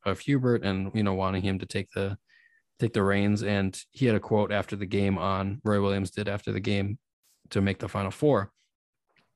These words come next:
And someone caught up with him as they were celebrating. And he was, you know, he didn't go down on the floor or anything. He's, he's respecting from a distance, but being so supportive of the players and, and of Hubert. And Roy Williams said,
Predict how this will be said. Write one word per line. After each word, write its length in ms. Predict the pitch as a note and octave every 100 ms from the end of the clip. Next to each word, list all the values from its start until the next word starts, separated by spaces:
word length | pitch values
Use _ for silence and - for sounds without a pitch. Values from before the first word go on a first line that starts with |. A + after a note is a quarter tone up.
| _ _ -
And 180 | G#2+ G2+
someone 240 | G#2 G#2 G2
caught 200 | G2+ G2+
up 120 | F#2+
with 160 | G2+
him 220 | G2+ G2 G2+
as 180 | G2+
they 100 | G2+
were 80 | G2
celebrating. 640 | F#2 G#2 G2 G2 G2+ G2 G2+ - _ _ _
And 100 | -
he 80 | A2+
was, 180 | G#2 F#2
you 100 | C3
know, 100 | G#2
he 100 | F#2+
didn't 180 | A#2 G2+
go 120 | G2
down 140 | G2+ G2
on 80 | F#2+
the 60 |
floor 240 | - G#2+ G2+
or 40 |
anything. 260 | G2+ G#2 G2+
He's, 260 | G2 - -
he's 360 | A2+ G2+ - - _ _ _ _ -
respecting 500 | A2 G#2 G#2+ F#2 G2+
from 160 | G2+ G2
a 60 |
distance, 440 | F#2 F#2+ - G2+ -
but 180 | G2+ G2
being 280 | G2 F#2+
so 160 | G2+ G#2
supportive 500 | G2 F2+ G2+ G2+ F#2+
of 140 | G2
the 80 | - -
players 340 | G#2+ G2+ G2
and, 200 | F#2+ G2 -
and 160 | G#2 G2+
of 120 | F#2+
Hubert. 380 | - G#2+ G2+ G2 _ - - _ _ _ _
And 160 | G#2+ G#2
Roy 160 | A2
Williams 340 | G#2+ G#2 G2+ G2
said, 320 | - G2+ G2+